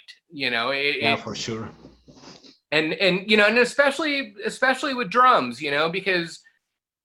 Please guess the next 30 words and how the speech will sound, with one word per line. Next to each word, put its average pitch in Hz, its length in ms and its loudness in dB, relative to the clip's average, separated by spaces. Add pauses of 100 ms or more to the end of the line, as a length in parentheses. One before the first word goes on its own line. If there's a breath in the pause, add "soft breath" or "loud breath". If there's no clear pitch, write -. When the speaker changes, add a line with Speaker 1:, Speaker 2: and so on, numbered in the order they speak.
(120)
Speaker 1:
you 202 120 2
know, 151 160 6
uh, 156 200 0 (200)
drums, 208 720 2
i-, 202 100 -4
i-, 202 360 4
as 175 120 2
much 226 240 0
as 202 140 -4
drums 185 340 0
can 170 200 -10
complement 185 680 -2
a 127 60 -4
song, 123 600 -2 (300)
they 165 100 4
can 160 200 0
be 180 140 0
really 151 580 0
distracting 113 1000 -2
if 127 180 -8
you're 117 180 0
overplaying. 113 840 -2 (360)
And 143 100 -4
it's 143 140 -2
that 143 220 2
fine 165 480 4
line 147 420 4
of, 120 120 -2
like, 120 280 0
knowing 123 760 0